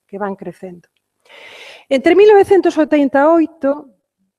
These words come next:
esta é unha foto dela na exposición de mil novecentos noventa e catro na, na Fundación Caixa Galicia xunto con unha peza, bueno, que está en relación con todo este ámbito,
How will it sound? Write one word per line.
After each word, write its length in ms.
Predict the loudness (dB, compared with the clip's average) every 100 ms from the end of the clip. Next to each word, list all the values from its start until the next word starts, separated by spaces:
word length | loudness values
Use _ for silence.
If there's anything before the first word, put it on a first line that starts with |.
| _
esta 320 | -18 -10 -10
é 40 | -10
unha 200 | -16 -18
foto 280 | -20 -20
dela 360 | -14 -12 -12 -14
na 80 | -14
exposición 560 | -6 -6 -6 -2 -2 0
de 80 | -2
mil 80 |
novecentos 360 | -4 -4 -8 -10
noventa 240 | -12 -12
e 40 | -10
catro 320 | -10 -10 -14
na, 280 | -14 -16 -20 -20
na 120 | -20
Fundación 360 | -18 -18 -18
Caixa 280 | -14 -12 -8
Galicia 320 | -8 -8 -10
xunto 320 | -16 -16 -18 -14
con 160 | -12
unha 160 | -10 -10
peza, 400 | -10 -12 -12 -20 _ _ _ _ _ _ _ _ _ _
bueno, 200 | -20 -20 _ _ _
que 120 | -18
está 440 | -10 -8 -8 -12 _ _ _ _ _ _ _ _ _
en 120 | -16 -12
relación 560 | -10 -10 -6 -6 -6 _ _ _ _ _ _ _ _ _ _ _ _ _ _ _ _ _ _ _ _ _
con 200 | -16 -14
todo 240 | -10 -10
este 280 | -10 -12 -8
ámbito, 520 | -6 -6 -10 -14 -20